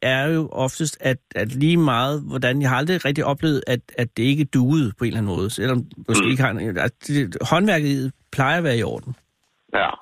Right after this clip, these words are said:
Speaker 1: Og det synes jeg er en
Speaker 2: Men
Speaker 1: god, øh, tilfredsstillelse, når man åbner et kinderæg.
Speaker 2: Ja, det, det synes jeg også. Vi har nogle, en gang imellem noget samlegetøj, samlegetøj, som vi simpelthen ikke kan få til at, at se sammen.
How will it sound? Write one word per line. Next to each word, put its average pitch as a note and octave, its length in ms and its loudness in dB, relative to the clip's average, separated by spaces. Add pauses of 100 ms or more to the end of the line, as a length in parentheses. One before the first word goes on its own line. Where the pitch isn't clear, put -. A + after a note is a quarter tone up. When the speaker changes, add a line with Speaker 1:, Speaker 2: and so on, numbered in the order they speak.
(140)
Speaker 1:
Og D3 100 -2
det D#3+ 120 2
synes D#3+ 200 0
jeg D3 80 4
er C3 40 4
en B2+ 120 2
Speaker 2:
Men D3 40 4
Speaker 1:
god, D3 120 0 (140)
øh, G2+ 260 -2
tilfredsstillelse, - 580 -2
når A2 140 0
man A#2 160 2
åbner D3+ 240 2
et - 80 -10
kinderæg. - 360 -12 (560)
Speaker 2:
Ja, - 140 2 (140)
det, F#2+ 200 -2
det A2 160 0
synes A2 160 0
jeg G2 80 2
også. E2+ 220 -4
Vi F#2+ 160 4
har C3+ 100 0
nogle, A2 440 0
en G2 60 0
gang G#2+ 160 0
imellem G2+ 240 0
noget F#2 140 0
samlegetøj, E2+ 680 0 (120)
samlegetøj, D#2+ 600 0
som F2 140 -2 (140)
vi E2 100 2
simpelthen E2+ 340 2
ikke E2 100 -2
kan D#2 140 -4
få F2+ 40 2
til - 160 0 (120)
at, D2 60 2 (140)
at - 100 -4
se D#2+ 60 4 (120)
sammen. - 220 -2